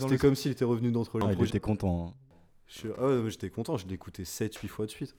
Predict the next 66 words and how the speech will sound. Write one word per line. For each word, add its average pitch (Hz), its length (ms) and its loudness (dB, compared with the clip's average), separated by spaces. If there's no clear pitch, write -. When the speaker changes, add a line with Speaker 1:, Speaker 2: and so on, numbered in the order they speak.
Speaker 2:
Ah, 123 80 -12
moi, 123 140 -8
je 107 120 -12
kiffe 104 420 -14
le, 113 200 -8
le 110 80 -10
côté 117 240 -12
spleen 127 340 -10
et 104 260 -12
qui 110 200 -14
est, - 40 -12
qui 107 160 -16
est 104 100 -10
hyper 107 260 -10
mis 110 100 -10
en 107 80 -8
avant 107 260 -10
dans 107 140 -10
Nuit, 113 300 -8
euh, 98 40 -12
j'adore 104 380 -14
ce 110 120 -16
côté-là, 107 360 -18
hein. 101 80 -20
Genre, 101 200 -14
euh, 101 440 -10
cinq - 260 -14
heures 110 100 -8
du 110 100 -10
matin, 117 640 -10
tous - 80 -20
ces 120 140 -14
morceaux-là, 113 500 -10
genre, 104 180 -16
je 95 80 -20
les 101 60 -14
trouve, 98 260 -20
euh, 95 180 -16
je - 40 -20
les - 60 -20
trouve - 240 -20
dingues. 117 220 -14
Et 110 80 -12
même 123 220 -8
le 117 60 -8
morceau, 110 440 -12
euh, 98 220 -12
euh, 87 60 -12
Sentiment, 120 440 -12
je 110 60 -14
l'ai 101 80 -16
réécouté, 90 340 -20
euh, 95 100 -18
bah, 80 160 -18
au 92 100 -18
moins 104 120 -20
cinq, 127 240 -16
six - 140 -18
fois 147 200 -10
aujourd'hui, 123 320 -10
là. 131 180 -12
Il 95 80 -14
est - 60 -20
trop, - 220 -8
trop - 200 -10
chaud. 123 380 -4